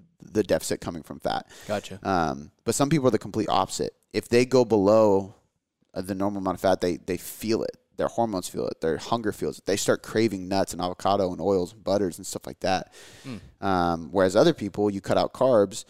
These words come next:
Speaker 1: they start craving bread and rice and potatoes and stuff like that, right? And, and you should listen to those cravings, and that can kinda dictate. So a lot of times what I used to do with clients when I bring 'em on is just track calories and protein,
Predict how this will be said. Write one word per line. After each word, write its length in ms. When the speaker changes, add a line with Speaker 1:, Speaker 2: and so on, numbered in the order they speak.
Speaker 1:
they 80
start 240
craving 340
bread 460
and 160
rice 320
and 80
potatoes 360
and 100
stuff 160
like 160
that, 280
right? 280
And, 240
and 320
you 200
should 240
listen 340
to 60
those 160
cravings, 640
and 120
that 160
can 140
kinda 220
dictate. 340
So 100
a 40
lot 140
of 60
times 240
what 120
I 60
used 180
to 80
do 100
with 120
clients 380
when 140
I 80
bring 280
'em 140
on 220
is 220
just 280
track 160
calories 240
and 100
protein, 380